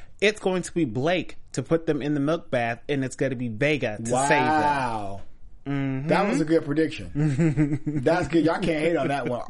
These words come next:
Speaker 2: Howard, at Howard the Third on Twitter.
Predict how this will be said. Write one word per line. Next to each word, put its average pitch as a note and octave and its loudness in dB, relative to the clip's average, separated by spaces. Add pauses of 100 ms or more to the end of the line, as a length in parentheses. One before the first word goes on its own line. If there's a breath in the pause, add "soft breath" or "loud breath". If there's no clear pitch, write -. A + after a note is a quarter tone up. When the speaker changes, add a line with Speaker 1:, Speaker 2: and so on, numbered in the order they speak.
Speaker 2:
Howard, F#3 0
at F#3 0
Howard F#3 0
the D#3+ -4
Third D#3 2
on D3 -6
Twitter. B2 -2